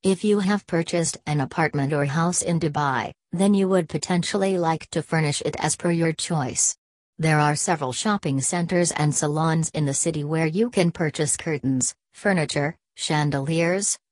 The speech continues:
bed linen, floor lamps, and different kind of accessories to decorate your house.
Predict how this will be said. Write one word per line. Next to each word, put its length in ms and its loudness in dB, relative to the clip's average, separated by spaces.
bed 240 0
linen, 420 0
floor 320 2
lamps, 540 -2
and 140 0
different 460 -2
kind 300 0
of 100 2
accessories 800 0
to 120 -2
decorate 540 -2
your 140 2
house. 540 -4